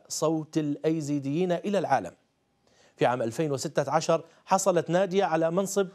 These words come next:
سفيرة الأمم المتحدة للنوايا الحسنة لما قدمته لأبناء طائفتها من المختطفين وإيصال صوتهم إلى العالم.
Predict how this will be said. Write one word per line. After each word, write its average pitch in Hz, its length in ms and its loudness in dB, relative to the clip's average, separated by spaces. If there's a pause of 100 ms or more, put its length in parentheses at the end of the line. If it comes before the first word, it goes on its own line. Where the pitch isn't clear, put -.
(140)
سفيرة 190 560 2
الأمم 147 380 2
المتحدة 165 560 0
للنوايا 165 540 2
الحسنة 165 680 0 (320)
لما 156 460 2
قدمته 147 720 0
لأبناء 151 540 0
طائفتها 147 640 0
من 214 140 0
المختطفين 175 880 0 (380)
وإيصال 123 480 0
صوتهم 147 360 -2
إلى 165 100 2
العالم. 185 400 0